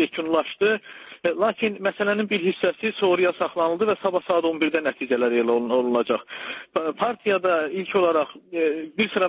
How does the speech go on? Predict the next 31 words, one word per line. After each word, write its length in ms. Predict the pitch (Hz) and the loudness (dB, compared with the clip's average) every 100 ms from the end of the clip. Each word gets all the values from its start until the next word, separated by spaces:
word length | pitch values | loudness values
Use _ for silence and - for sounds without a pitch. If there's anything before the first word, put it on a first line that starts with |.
| 175 | 0
məsələlər 440 | 190 180 180 175 165 | 0 0 0 -2 -2
müzakirə 460 | 165 160 - 165 160 | -2 -2 0 0 2
olundu. 420 | 156 160 160 208 - | 0 -2 0 0 2
İran 340 | 185 190 180 160 | 0 0 -2 -6
məsələsinə 540 | - 147 - 156 143 | -2 -2 -2 -2 0
daha 180 | 143 147 | 0 -2
çox 200 | - 143 147 | -4 -4 -2
toxunuldu. 520 | 135 135 120 107 101 - - - - | -2 0 2 2 0 -6 -14 -6 0
Eyni 240 | 214 220 | 0 2
zamanda, 580 | 208 202 196 190 226 - _ _ 175 | 0 0 0 0 0 -2 _ _ -4
e, 120 | 170 | -2
partiyanın 640 | 214 208 202 180 175 165 - | -2 -4 -4 -4 -4 -8 0
gedişində, 500 | 190 170 - 180 175 160 | 0 0 -4 -2 0 0
e, 340 | 135 131 165 160 | -2 -8 -10 -4
başqan 440 | 180 151 - 185 165 | -2 -2 -2 -2 0
seçildi. 360 | 160 - 160 202 - | -4 -2 -2 -2 -2
İsa 160 | - 190 | 0 -2
Qəmbər 360 | 170 156 147 131 | -2 -2 -2 0
dörd 180 | 175 - | -2 -2
yüz 80 | 160 | -2
doxsan 280 | 156 160 151 | 0 0 0
doqquz 260 | - 156 - | -2 -4 -2
səslə 320 | 147 147 147 151 | -4 0 -2 2
yenidən 300 | 156 151 160 | 0 2 -2
partiyanın 460 | 143 143 - 139 135 135 | -2 -4 -2 -4 0 -2
rəhbəri 360 | - 135 135 - | 0 -2 -2 -4
seçildi 340 | - 143 165 214 | -2 -2 0 0
və 100 | 208 | 0
on 240 | 190 196 | -2 -2
bir 120 | 220 202 | 0 0
nəfər 280 | 165 208 | 0 -2